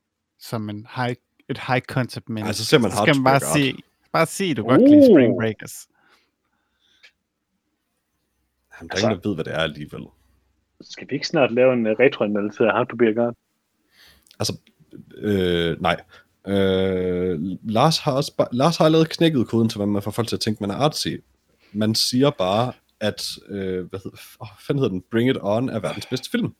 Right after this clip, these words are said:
Speaker 2: That's
Speaker 3: Ja.
Speaker 2: all you need.
Speaker 3: Det er
Speaker 2: Så
Speaker 3: ikke
Speaker 2: hvis du
Speaker 3: rigtig bare
Speaker 2: siger, det, altså, det er så out there, at det må være sandt, og der må være en god grund til det.
Speaker 3: Men det er ikke sandt.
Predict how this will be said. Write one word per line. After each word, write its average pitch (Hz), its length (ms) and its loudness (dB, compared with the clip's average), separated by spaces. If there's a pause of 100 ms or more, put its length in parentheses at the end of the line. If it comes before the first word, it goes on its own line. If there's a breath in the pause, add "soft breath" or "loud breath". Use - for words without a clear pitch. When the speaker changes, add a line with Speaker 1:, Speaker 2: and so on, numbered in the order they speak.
(1040)
Speaker 2:
That's - 420 -8
Speaker 3:
Ja. 90 140 2
Speaker 2:
all 160 160 4
you 180 80 -2
need. 233 160 2
Speaker 3:
Det - 880 -12
er - 20 4
Speaker 2:
Så 151 60 4
Speaker 3:
ikke - 140 4
Speaker 2:
hvis 160 120 -2
du - 40 -4
Speaker 3:
rigtig 151 60 0
bare - 100 4
Speaker 2:
siger, 196 140 4
det, 202 140 -2
altså, 139 160 0 (280 loud breath)
det 151 120 6
er 170 140 4
så 196 500 0
out 156 220 2 (140)
there, 85 340 -6
at 107 140 -8
det 120 100 -2
må 127 340 -2
være - 160 -4
sandt, 165 300 -2
og 92 80 -10
der 107 60 -6
må 117 120 -6
være 120 140 -4
en 113 80 -6
god 117 120 -8
grund 117 180 -8
til - 140 -16
det. - 80 -20 (1500)
Speaker 3:
Men 98 180 -4
det 90 60 -4
er 90 40 0
ikke - 120 -6
sandt. - 140 -10